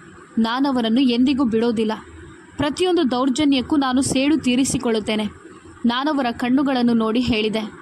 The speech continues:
"ನನ್ಗೆ ಗೊತ್ತು ಧಣಿಗಳೇ, ನೀವೀಗ ನನ್ನನ್ನು ಬಿಟ್ಟು ಹೋಗ್ತೀರಿ. ನೀವು ನನ್ನನ್ನು ಕೇವಲ ಮಗುವಿಗಾಗಿ ಮದುವೆಯಾದ್ರಿ ಮತ್ತು ನಾನದನ್ನು ನಿಮ್ಗೆ ನೀಡಲು ಸಾಧ್ಯವಾಗಿಲ್ಲ.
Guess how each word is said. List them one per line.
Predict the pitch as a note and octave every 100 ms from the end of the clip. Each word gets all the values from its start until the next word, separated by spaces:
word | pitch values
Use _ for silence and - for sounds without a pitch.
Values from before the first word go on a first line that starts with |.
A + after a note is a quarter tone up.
| - - - - B3+
"ನನ್ಗೆ | C4+ C#4
ಗೊತ್ತು | A#3+ G#3 -
ಧಣಿಗಳೇ, | A#3+ A#3+ A3 A3 G#3 G#3 - - - -
ನೀವೀಗ | C#4+ E4+ E4+ C#4+
ನನ್ನನ್ನು | D#4+ B3 C#4 D#4
ಬಿಟ್ಟು | A3+ A#3+ D4
ಹೋಗ್ತೀರಿ. | A#3+ G#3+ A#3 G#3+ G#3+ - - - - C4
ನೀವು | D#4+ F4
ನನ್ನನ್ನು | D#4 C#4 D#4+ D#4+
ಕೇವಲ | - D4 D#4+ D4+
ಮಗುವಿಗಾಗಿ | B3+ A#3 B3 D#4 C4 A3+ C#4
ಮದುವೆಯಾದ್ರಿ | B3+ A#3 C4+ A#3+ G#3 A3 - - - - -
ಮತ್ತು | C4 D4+
ನಾನದನ್ನು | C#4 A#3+ C#4+ B3+ B3+ C#4+
ನಿಮ್ಗೆ | D4+ C#4+
ನೀಡಲು | C#4 C#4 C#4+ C#4
ಸಾಧ್ಯವಾಗಿಲ್ಲ. | C#4 A3+ A3 C#4 A#3+ G#3+ A3